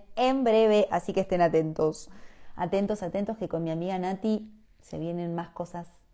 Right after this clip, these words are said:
copadas. "No quiero que a los <laughs> sesenta me pases". Hablan entre ustedes, los amo. Bueno, a ver qué, mm, qué más me están, de qué ma-, qué más quieren saber. Porque tengo tantas cosas en la cabeza que por ahí me pierdo. "Tips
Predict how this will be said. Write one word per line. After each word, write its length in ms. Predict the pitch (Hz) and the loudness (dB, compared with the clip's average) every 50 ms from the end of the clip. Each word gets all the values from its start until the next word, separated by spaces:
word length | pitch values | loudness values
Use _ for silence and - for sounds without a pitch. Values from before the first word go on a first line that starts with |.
| _ _ | _ _
copadas. 720 | - - 160 - 147 147 147 156 156 165 165 - - - _ - _ _ _ _ _ _ _ - - - - _ - _ _ _ _ _ _ _ _ | -10 -10 -8 -6 -6 -6 -6 -8 -10 -12 -16 -20 -20 -20 _ -20 _ _ _ _ _ _ _ -20 -20 -20 -20 _ -20 _ _ _ _ _ _ _ _
"No 180 | - 190 196 190 190 - | -8 -8 -8 -8 -10 -8
quiero 360 | - 202 208 202 208 208 202 202 | -4 -2 -2 0 -2 -4 -4 -4
que 100 | 190 180 | -6 -6
a 40 | |
los 140 | 170 175 170 | -6 -8 -8
<laughs> 60 | - 175 | -10 -12
sesenta 420 | 165 - - - 190 180 175 - - | -12 -10 -6 -4 -4 -4 -4 -6 -6
me 100 | 170 175 | -10 -10
pases". 360 | 160 - - 160 156 - - - | -10 -10 -14 -14 -12 -12 -10 -4
Hablan 280 | - - 202 202 190 | 0 2 4 4 2
entre 200 | 175 170 156 156 | 2 -2 -4 -6
ustedes, 380 | 156 - - 175 165 156 156 151 | -8 -4 -2 0 0 0 0 -2
los 220 | 156 160 160 - | -4 -6 -6 -8
amo. 280 | 160 160 165 165 156 160 - - - - - - - - _ - | -8 -8 -8 -10 -12 -16 -20 -20 -20 -20 -20 -20 -20 -20 _ -8
Bueno, 240 | 165 170 170 170 - - | -6 -4 -4 -4 -6 -6
a 100 | 190 175 | -8 -6
ver 180 | 175 180 190 | -6 -6 -6
qué, 320 | - - 202 196 185 185 185 | -8 -8 -4 -2 -2 -2 -2
mm, 500 | 175 170 160 160 156 151 156 156 156 147 _ _ _ _ _ _ _ | -2 -2 -4 -4 -6 -6 -8 -10 -12 -14 _ _ _ _ _ _ _
qué 100 | 202 190 | -8 -8
más 160 | 202 190 185 | -8 -8 -8
me 80 | 190 | -10
están, 300 | 180 - 190 185 - - | -10 -10 -10 -10 -8 -6
de 80 | 180 208 | -6 -4
qué 100 | - 277 | -4 -4
ma-, 200 | 285 294 - - | -4 -4 -6 -4
qué 120 | - 277 | -4 -4
más 140 | 277 294 277 | -4 -4 -4
quieren 260 | - - 247 247 240 226 | -2 -2 -2 -2 -2 -4
saber. 460 | - 208 180 170 160 160 160 165 160 - - _ - _ _ _ - | -4 -2 0 0 0 0 -2 -6 -10 -16 -20 _ -20 _ _ _ -10
Porque 160 | - 180 180 180 | -6 -6 -4 -4
tengo 200 | 233 240 254 247 | -2 -4 -4 -4
tantas 260 | 247 247 240 247 233 | -4 -6 -6 -6 -8
cosas 240 | - 220 - 254 226 | -8 -8 -8 -6 -4
en 80 | 208 | -4
la 100 | 185 180 | -4 -2
cabeza 320 | - 175 190 220 - 247 214 | -2 -2 -4 -2 -4 -6 -8
que 100 | 190 185 | -8 -6
por 120 | - 180 | -6 -4
ahí 160 | 165 175 190 | -4 -2 -2
me 140 | 202 202 185 | -4 -6 -6
pierdo. 680 | 185 - 185 185 170 160 156 156 156 160 156 156 160 - - _ - _ _ _ _ _ _ _ _ - _ _ - _ _ _ _ _ _ _ _ - - - - - - - - _ _ _ _ _ - _ - - _ - | -8 -6 -6 -4 -4 -4 -4 -4 -6 -6 -8 -8 -10 -14 -20 _ -20 _ _ _ _ _ _ _ _ -20 _ _ -20 _ _ _ _ _ _ _ _ -20 -20 -20 -20 -20 -20 -20 -20 _ _ _ _ _ -20 _ -20 -20 _ 0
"Tips 360 | 302 302 311 311 - - | 0 0 0 -2 -12 -20